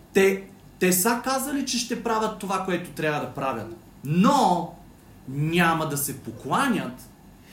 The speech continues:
и няма да ядат от царската храна. Всичко друго.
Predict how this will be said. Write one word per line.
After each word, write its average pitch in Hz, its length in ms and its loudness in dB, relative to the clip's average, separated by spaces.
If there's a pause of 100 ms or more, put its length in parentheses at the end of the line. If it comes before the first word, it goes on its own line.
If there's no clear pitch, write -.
(220)
и 240 140 10
няма 196 400 8
да 190 160 6
ядат 139 480 0
от 180 200 -4
царската - 640 -6
храна. 190 500 -4 (3750)
Всичко - 460 -2
друго. 240 420 2